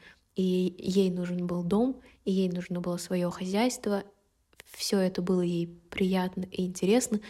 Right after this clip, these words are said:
и она просто нашла способ оправдать все ожидания, которые общество предъявляло ей, и при этом сделать что-то для себя в том числе. И она как бы готова была потерпеть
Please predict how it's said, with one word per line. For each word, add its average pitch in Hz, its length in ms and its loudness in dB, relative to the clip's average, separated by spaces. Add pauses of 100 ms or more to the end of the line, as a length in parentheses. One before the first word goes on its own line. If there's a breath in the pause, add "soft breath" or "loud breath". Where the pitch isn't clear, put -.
(240 loud breath)
и 180 60 -4
она 208 140 2
просто 196 540 -2
нашла 185 400 0
способ - 480 -2 (1080 soft breath)
оправдать 190 580 2
все - 280 0
ожидания, 180 600 0
которые 170 840 -4 (240)
общество 175 680 -2 (140)
предъявляло 240 1300 2
ей, 233 400 4 (420 loud breath)
и 285 100 0
при 202 180 0
этом 185 480 2 (300)
сделать 214 360 4
что-то 202 320 0
для 185 120 0
себя 190 260 -2
в 190 80 -10
том 180 180 -2
числе. 170 380 -4
И 180 80 0
она 202 200 2
как 196 160 -8
бы 175 120 -2
готова 190 360 2
была 180 260 2
потерпеть 196 560 0